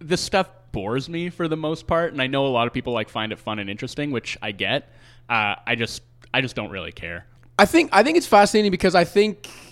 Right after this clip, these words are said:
Speaker 2: this is the first time I can think of where, like, two players of this magnitude went at each other like this over pure basketball. Like,
Speaker 1: Mm-hmm.
Speaker 2: it's one thing for players to, like, call each other out in the media or Joel Embiid and Karl-Anthony Towns take social media shots,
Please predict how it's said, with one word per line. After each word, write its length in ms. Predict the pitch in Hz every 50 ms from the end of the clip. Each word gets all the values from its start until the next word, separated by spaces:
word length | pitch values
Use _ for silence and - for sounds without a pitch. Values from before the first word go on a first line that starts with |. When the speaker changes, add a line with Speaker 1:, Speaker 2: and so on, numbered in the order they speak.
| - - _ _ _ _ _
Speaker 2:
this 400 | - - 175 165 165 202 220 -
is 160 | 277 294 247
the 100 | - 208
first 420 | - - - - 185 185 185 - -
time 200 | - 180 160 160
I 80 | 160
can 160 | 160 - 160 151
think 180 | - 160 156
of 140 | 156 147 139
where, 100 | 147 143
like, 180 | 139 143 135 -
two 160 | - 202 202
players 260 | - 208 202 202 185
of 60 | 180
this 160 | 160 170 160
magnitude 920 | 156 151 143 143 147 147 151 139 - - 156 143 143 139 135 135 131 139 - - - - - - - - - _ _ -
went 320 | 135 135 143 156 151 151
at 160 | 151 151 156 160
each 140 | 151 -
other 140 | 185 170 156
like 320 | 147 147 139 135 127 123 127
this 260 | 147 151 160 - - -
over 200 | 160 156 135 143
pure 300 | 135 - - - 151 151
basketball. 600 | - 135 107 135 151 - - 190 - - 202 - -
Like, 220 | 202 196 190 190 - - - -
Speaker 1:
Mm-hmm. 280 | 135 127 123 107 104 113 -
Speaker 2:
it's 160 | 127 127 -
one 200 | 196 214 247 247
thing 160 | 285 285 262
for 320 | - - - 208 208 196
players 480 | - - - - - - 180 170 175 175
to, 60 | - 160
like, 120 | 147 127
call 240 | - - 156 147 156
each 140 | 156 - -
other 200 | 156 151 147 156 - -
out 260 | - 156 151 147 147
in 60 | 143
the 60 | 135
media 360 | 127 139 147 147 156 151 147 147
or 200 | 139 135 135 131
Joel 320 | 123 139 139 139 139 139
Embiid 260 | 139 131 139 139 139
and 100 | 139 135
Karl-Anthony 360 | 131 - 139 139 139 135 131 131
Towns 320 | - - 143 139 131 -
take 200 | - 160 143 123
social 320 | - - 160 139 - -
media 160 | 127 143 147 156
shots, 300 | - - 170 165 170